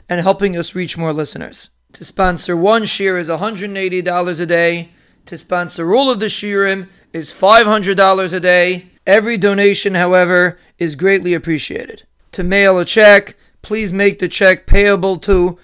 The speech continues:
Congregation Kerem Shlomo, and please mail it to The Path for Life, fourteen Jeanine Way, J E A N I N E Way,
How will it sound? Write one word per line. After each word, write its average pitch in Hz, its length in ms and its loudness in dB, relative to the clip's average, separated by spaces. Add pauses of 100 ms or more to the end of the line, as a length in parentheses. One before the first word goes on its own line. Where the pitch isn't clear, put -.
(200)
Congregation 175 840 -2
Kerem 175 420 0
Shlomo, 202 760 2 (400)
and 165 180 -6
please 196 300 -10
mail 196 340 2
it - 260 -2 (320)
to 180 120 -8
The 165 120 -4
Path 196 360 4
for 170 220 -6
Life, 185 520 2 (280)
fourteen 208 1000 -2
Jeanine 180 520 -4
Way, 208 480 4 (300)
J 190 420 0
E 190 300 -8
A 175 420 -2 (120)
N 180 440 -2
I 170 520 0
N 170 340 -4
E 220 380 -4 (420)
Way, 208 540 2